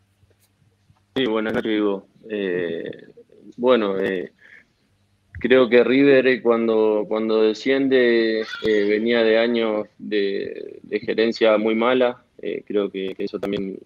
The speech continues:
lo llevó al, al descenso, porque, porque, bueno, de esto va todo de la mano. Eh, va junto con jugadores, eh, empleados del club y, y dirigentes, van todo de la mano para, para lograr todo un objetivo. Eh,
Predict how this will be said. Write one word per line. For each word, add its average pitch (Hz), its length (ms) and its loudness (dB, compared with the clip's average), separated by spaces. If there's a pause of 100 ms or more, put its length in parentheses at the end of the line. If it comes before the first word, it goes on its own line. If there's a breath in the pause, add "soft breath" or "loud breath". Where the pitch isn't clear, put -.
(120)
lo 101 220 -4
llevó 101 460 0
al, 95 280 -4 (120)
al 95 160 -6
descenso, 107 580 -4
porque, 98 360 -8
porque, - 160 -10
bueno, 107 160 -2
de 104 60 -4
esto 110 140 -8
va - 120 2 (220)
todo 107 180 2
de 104 60 2
la 98 100 0
mano. 110 400 -4 (240)
Eh, 92 300 -10 (1500 loud breath)
va 98 360 2
junto 104 400 -2
con - 300 -6
jugadores, 101 1120 2
eh, 95 420 -6 (420)
empleados 104 460 0
del 95 140 2
club 107 280 -2
y, 98 220 -2
y - 300 -12 (140)
dirigentes, 104 500 -2
van 98 280 -2
todo 107 180 -2
de 107 60 2
la 101 80 0
mano 101 180 0
para, 90 260 0
para 95 220 -4
lograr 92 360 -2
todo 107 140 0
un 101 140 -4
objetivo. 98 520 -4 (180)
Eh, 98 520 -10